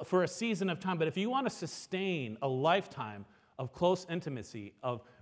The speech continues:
growing depth and intimacy, you have to cultivate, um, these intimacy virtues. Now, right in the middle of this list of virtues,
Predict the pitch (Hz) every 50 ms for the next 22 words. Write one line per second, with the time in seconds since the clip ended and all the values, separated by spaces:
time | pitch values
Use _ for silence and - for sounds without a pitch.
0 | - 123 113 143 170 185 202 196 170 151 131 156 151 151 - 156 131 131 151 170
1 | 175 - 127 113 98 - - 113 120 131 139 120 123 120 120 - 131 123 - -
2 | 139 131 - 117 98 98 98 95 98 - - - - - - - - _ _ _
3 | - 127 117 110 110 110 117 139 143 139 120 - - - - 160 170 - - 156
4 | 131 117 - - 131 120 110 110 - - 120 123 143 147 143 - - 117 101 95
5 | 85 - - - - _ _ _ _ _ _ _ _ _ _ _ _ _ _ _
6 | _ _ _ _ _ _ _ _ _ _ _ _ _ _ _ _ _ _ _ _
7 | _ _ _ _ _ - - - - - - - - 135 135 135 127 120 110 -
8 | - - - - - _ _ _ - 123 123 151 170 185 202 - 185 180 170 151
9 | 147 151 165 196 185 127 104 101 95 120 131 123 139 135 - 131 143 147 143 -
10 | 131 117 98 131 143 143 135 - - 101 92 85 76 - - -